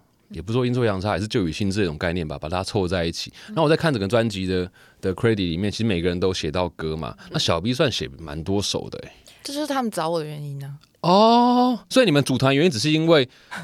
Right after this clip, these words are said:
Speaker 1: 要找一个能够写比较多首歌，让你们可以睡更久，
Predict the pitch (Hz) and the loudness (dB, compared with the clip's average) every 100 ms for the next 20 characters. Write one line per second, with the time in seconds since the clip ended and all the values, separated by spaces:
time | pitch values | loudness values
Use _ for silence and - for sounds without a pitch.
0 | - 170 123 101 101 120 117 104 101 104 | 2 4 6 4 2 2 2 4 0 4
1 | 123 104 92 73 78 110 107 101 95 82 | 2 2 -2 -4 0 2 2 0 -2 -2
2 | 76 92 98 85 73 67 - 98 - - | -2 0 0 -2 -8 -8 -2 2 4 4
3 | - - - - | 6 6 4 2